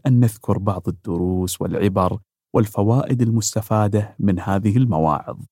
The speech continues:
جاء، بارك الله فيكم، أن حماد بن سلمة زار سفيان الثوري،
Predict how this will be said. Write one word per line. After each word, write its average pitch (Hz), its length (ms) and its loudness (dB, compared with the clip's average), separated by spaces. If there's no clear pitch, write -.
جاء، 170 480 2
بارك 113 400 0
الله 92 280 -2
فيكم، 107 500 2
أن 107 200 4
حماد 120 600 2
بن 104 200 0
سلمة 90 580 -2
زار 135 400 2
سفيان 117 520 0
الثوري، 107 580 -2